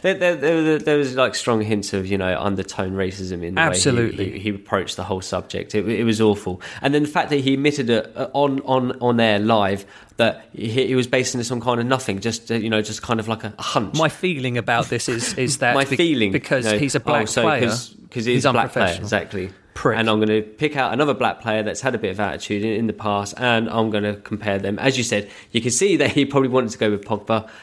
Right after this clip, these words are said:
Speaker 1: um, and you thought, "Well, no, I have actually had a little bit of stick about that actually in the past, and maybe I'll, I'll pick another player." Oh, Adebayor. No, terrible. Awful.
Speaker 2: It's shocking. Um,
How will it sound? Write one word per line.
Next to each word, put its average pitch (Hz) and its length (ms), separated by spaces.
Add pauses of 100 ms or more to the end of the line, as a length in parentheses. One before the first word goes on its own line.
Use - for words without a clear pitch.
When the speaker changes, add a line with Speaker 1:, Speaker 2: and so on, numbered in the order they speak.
(140)
Speaker 1:
um, 110 360
and 117 200
you 117 80
thought, 120 180
"Well, 117 80
no, 110 220
I 110 80
have 127 120
actually 123 280
had 113 100
a 113 40
little 110 160
bit 104 100
of - 60
stick - 220
about 92 260
that 92 180
actually - 260
in 98 60
the - 80
past, 98 340
and 101 100
maybe 107 200
I'll, 107 160
I'll - 80
pick - 180
another 160 220
player." 101 360
Oh, 107 320 (340)
Adebayor. 127 640 (440)
No, - 120 (160)
terrible. 110 400 (420)
Awful. 120 340
Speaker 2:
It's - 80
shocking. 151 580 (180)
Um, 135 540